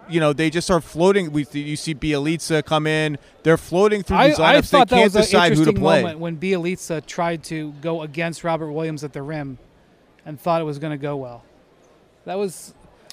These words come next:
Speaker 2: that might have been the moment Steve said, "Maybe not tonight, Nemanja."
Speaker 1: Don't, don't, don't try, don't try the Time Lord. But they just, they, a-, and there was one play where Payton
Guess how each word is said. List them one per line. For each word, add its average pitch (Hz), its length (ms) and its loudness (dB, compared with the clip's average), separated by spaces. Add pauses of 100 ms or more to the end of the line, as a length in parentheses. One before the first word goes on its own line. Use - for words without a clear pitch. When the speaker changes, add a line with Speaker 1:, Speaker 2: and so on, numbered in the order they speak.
(200)
Speaker 2:
that 277 140 -2
might 320 100 4
have 277 80 -4
been 262 100 2
the 233 60 -2
moment 214 280 0
Steve 196 260 -8
said, 185 200 -4
"Maybe 254 360 -4
not 208 240 -2
tonight, 175 340 -6
Nemanja." 143 480 -6 (560)
Speaker 1:
Don't, 143 320 0
don't, 156 380 0
don't 156 200 2
try, 135 340 2
don't 139 280 -4
try 131 220 2
the 117 100 -2
Time 120 300 -6
Lord. 104 240 -6
But 139 180 0
they 175 140 4
just, 196 400 -4 (500)
they, 160 220 2 (160)
a-, 156 200 2
and 160 160 0
there 160 120 4
was 151 200 0
one 208 240 2
play 196 320 4
where 151 220 2
Payton 165 600 0